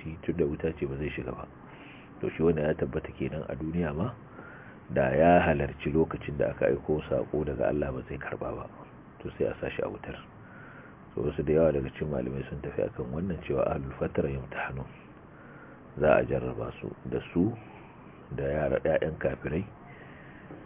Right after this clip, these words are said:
da aka haife su, iyayensu kafirai ne, kuma suka mutu suna ƙanana, ba su, ba su, ba su girma ba, to, su ma za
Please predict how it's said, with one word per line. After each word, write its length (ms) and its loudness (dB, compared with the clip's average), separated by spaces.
da 160 0
aka 160 -2
haife 320 2
su, 220 -2
iyayensu 480 4
kafirai 400 0
ne, 160 -4
kuma 240 -6
suka 160 -4
mutu 320 -6
suna 240 -4
ƙanana, 480 -2
ba 60 -10
su, 80 -12
ba 300 0
su, 120 -12
ba 160 4
su 100 -2
girma 340 2
ba, 220 2
to, 140 -2
su 160 -2
ma 120 4
za 120 4